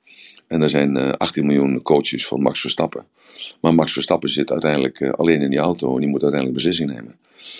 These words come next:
O-, ondanks, eh, alle goede, ja, ondanks alle goede suggesties die andere mensen hem gegeven hebben. Dus ja, dus, ehm,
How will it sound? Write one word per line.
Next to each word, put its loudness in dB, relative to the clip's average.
O-, 0
ondanks, 2
eh, 2
alle 0
goede, 2
ja, 2
ondanks 0
alle 2
goede 0
suggesties 0
die 2
andere 0
mensen 0
hem 2
gegeven 0
hebben. -6
Dus 4
ja, 4
dus, -2
ehm, 0